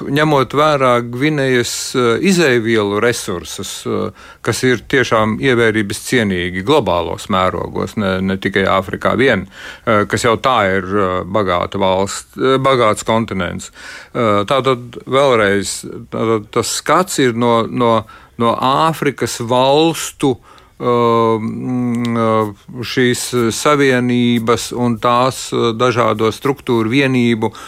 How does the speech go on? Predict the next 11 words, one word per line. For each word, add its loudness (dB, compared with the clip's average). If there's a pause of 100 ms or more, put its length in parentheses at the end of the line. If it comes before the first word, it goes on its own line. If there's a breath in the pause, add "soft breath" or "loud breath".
(160 loud breath)
funkcionēšanas 0
un, 0
un 0
lomas, 2
ā, 0 (380 loud breath)
Āfrikas 0
valstu 2
savstarpējās 0
attiecībās. -2 (100)
Un, -4 (380 loud breath)
un 0